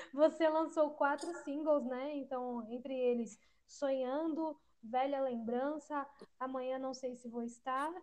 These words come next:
e a versão da música Lenha, né?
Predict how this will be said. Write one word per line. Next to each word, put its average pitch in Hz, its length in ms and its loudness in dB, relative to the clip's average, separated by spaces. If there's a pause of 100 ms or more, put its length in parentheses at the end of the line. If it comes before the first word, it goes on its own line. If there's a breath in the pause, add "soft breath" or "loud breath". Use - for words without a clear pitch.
e 285 100 -2
a 262 420 -2
versão 254 560 -2
da 254 100 -4
música 247 760 -6
Lenha, 262 440 -4 (100)
né? 262 220 -10